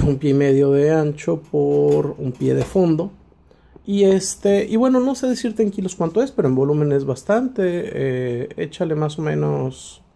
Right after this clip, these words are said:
pues para que circule el aire, pues al menos yo creo que kilo y medio de,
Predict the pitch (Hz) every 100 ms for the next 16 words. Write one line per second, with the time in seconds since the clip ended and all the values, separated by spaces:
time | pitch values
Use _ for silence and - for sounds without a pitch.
0 | _ _ _ _ - 208 190 170 175 180
1 | - 190 180 180 180 175 170 139 143 147
2 | 165 160 151 139 151 135 123 110 - _
3 | _ _ _ _ _ _ _ _ 160 156
4 | 151 151 151 143 135 120 113